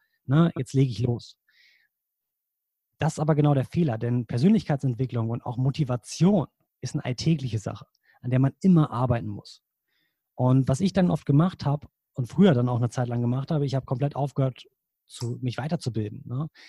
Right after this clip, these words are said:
Ich habe dann sehr, sehr viel am Unternehmen gearbeitet, ne? Man kennt die Phase bestimmt. Man hat dann so viel zu tun und man hasselt und man hasselt und man hasselt. Und dann merkst du auf einmal, „Warte mal, ich habe ja seit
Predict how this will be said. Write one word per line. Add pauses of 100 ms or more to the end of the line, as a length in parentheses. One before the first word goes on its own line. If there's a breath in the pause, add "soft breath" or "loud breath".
(140 soft breath)
Ich
habe
dann
sehr,
sehr
viel
am
Unternehmen
gearbeitet,
ne?
Man
kennt
die
Phase
bestimmt.
Man (440 soft breath)
hat
dann
so
viel
zu
tun
und
man
hasselt
und
man
hasselt
und
man
hasselt. (480)
Und
dann
merkst
du
auf
einmal,
„Warte
mal,
ich
habe
ja
seit